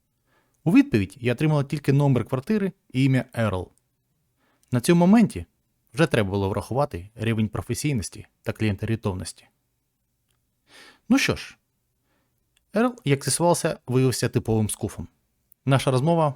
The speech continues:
була швидкою та безплідною. То додому я повернулася, знаючи, що я тут новенька, що попередні жильці дозволили йому там ставити свій пікап,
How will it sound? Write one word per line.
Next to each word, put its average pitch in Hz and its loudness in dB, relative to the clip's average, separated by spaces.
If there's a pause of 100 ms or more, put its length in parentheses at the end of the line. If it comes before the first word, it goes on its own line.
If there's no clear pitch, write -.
була 113 -2
швидкою 147 -2 (580)
та 131 0
безплідною. 95 -8 (1800)
То 160 -6
додому 190 6
я 156 2
повернулася, 147 2
знаючи, 147 0
що - 0
я 131 2 (420)
тут 107 -2
новенька, 117 0 (800)
що - 0
попередні 123 2
жильці 107 -4
дозволили 101 -2
йому 92 -4
там 92 -6
ставити 95 -4
свій 95 -4
пікап, - -4